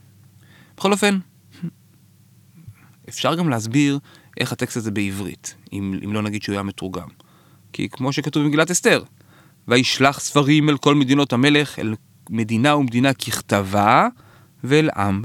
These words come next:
ועם כלשונו." היה לאחשוורוש ממי ללמוד. בפרק א',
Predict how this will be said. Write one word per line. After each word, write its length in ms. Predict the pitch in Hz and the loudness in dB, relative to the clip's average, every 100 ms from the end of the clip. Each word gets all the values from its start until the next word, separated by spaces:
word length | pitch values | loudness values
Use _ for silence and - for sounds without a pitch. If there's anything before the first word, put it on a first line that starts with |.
| - | -6
ועם 400 | 117 143 98 92 | -4 -2 -2 -6
כלשונו." 600 | - 117 123 151 226 262 - - - _ _ - _ _ - | -6 -6 -2 -2 0 -4 -8 -20 -20 _ _ -20 _ _ -8
היה 260 | 127 160 262 | -6 -4 -4
לאחשוורוש 580 | 127 - 107 107 117 | -6 -6 -6 -4 -4
ממי 140 | - 135 | -4 -2
ללמוד. 400 | 151 202 240 - - - _ _ _ _ _ _ _ _ _ _ _ _ _ _ _ _ - - - - _ _ - | -2 -2 -6 -10 -16 -18 _ _ _ _ _ _ _ _ _ _ _ _ _ _ _ _ -20 -20 -20 -20 _ _ -14
בפרק 520 | 95 - 92 131 117 | -14 -8 0 0 2
א', 180 | 127 104 | 0 2